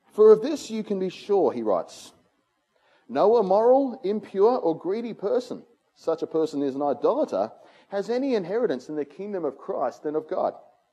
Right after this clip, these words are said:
Let no one deceive you with empty words, for be-, because of such things God's wrath comes on those who are disobedient. Therefore do not be partners with them. For you were once darkness, but now you are light in the Lord. Live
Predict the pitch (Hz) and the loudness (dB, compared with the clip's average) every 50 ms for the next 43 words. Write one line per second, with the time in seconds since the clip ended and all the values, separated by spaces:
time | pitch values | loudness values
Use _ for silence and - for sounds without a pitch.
0 | _ _ _ _ _ _ _ _ _ _ _ _ _ _ _ _ _ _ _ _ | _ _ _ _ _ _ _ _ _ _ _ _ _ _ _ _ _ _ _ _
1 | _ _ 175 220 220 226 269 277 294 277 247 220 214 202 - - - 233 262 254 | _ _ 0 0 2 2 2 4 4 4 4 2 0 -2 -2 -6 -8 -6 -4 -4
2 | 233 202 160 147 147 147 - 165 185 175 - 185 160 151 175 196 180 123 95 - | -2 0 0 0 0 -2 -4 -8 -8 -8 -8 -10 -6 -4 -2 -2 -2 -2 -4 -4
3 | - 156 156 156 170 160 - - _ - 170 165 160 - - 226 254 240 175 143 | -8 -8 -8 -8 -8 -10 -12 -14 _ -12 -12 -12 -8 -6 -6 -4 -4 -4 -6 -6
4 | - - 196 170 165 - - - 196 175 156 135 - - 165 160 151 143 135 139 | -4 -4 -2 -2 -2 -4 -8 -8 -6 -6 -8 -10 -6 -4 -2 -2 -2 -2 -4 -4
5 | 151 151 139 127 - - - 190 208 160 120 120 135 131 - _ _ - _ - | -2 -2 -2 -4 -8 -12 -10 -6 -4 -4 -4 -4 -6 -10 -12 _ _ -20 _ -8
6 | 165 160 156 156 147 151 147 147 156 143 131 135 151 135 - 139 113 131 156 175 | -6 -4 -2 0 0 -2 -2 0 -2 -2 -2 -2 -6 -8 -8 -10 -8 -6 -6 -4
7 | 175 139 98 87 - - - 160 196 208 202 180 170 160 160 156 156 160 156 147 | -4 -6 -8 -10 -12 -10 -4 -4 -4 -2 0 0 0 0 0 -2 -2 -2 -2 -2
8 | 139 139 127 - - 135 131 131 131 120 110 110 123 147 - - 98 73 - _ | -4 -6 -8 -8 -6 -6 -6 -4 -6 -8 -8 -6 -6 -8 -8 -10 -14 -18 -18 _
9 | _ _ _ _ _ _ _ _ _ _ _ _ _ _ _ _ _ _ _ _ | _ _ _ _ _ _ _ _ _ _ _ _ _ _ _ _ _ _ _ _
10 | _ - 190 196 196 202 214 208 202 202 196 240 247 226 - - - - 220 240 | _ 2 4 4 4 2 4 6 6 8 8 4 0 0 -4 -4 0 2 2 2
11 | 262 - - 135 107 - - 139 123 120 156 220 208 156 143 139 135 139 131 127 | 2 0 -4 -8 -6 -4 -4 -4 -2 -2 -2 0 2 2 0 0 0 0 0 2
12 | 120 113 113 117 120 160 190 127 107 113 - - 107 131 135 147 147 185 196 - | 2 0 0 0 0 0 2 0 -2 -4 -8 -10 -10 -6 -6 -4 -2 0 0 0
13 | - - - - - _ _ _ _ _ _ _ _ _ _ _ _ _ _ 117 | -2 -4 -8 -16 -20 _ _ _ _ _ _ _ _ _ _ _ _ _ _ -14
14 | 123 147 202 240 247 262 254 - | -12 -10 -8 -6 -6 -6 -8 -6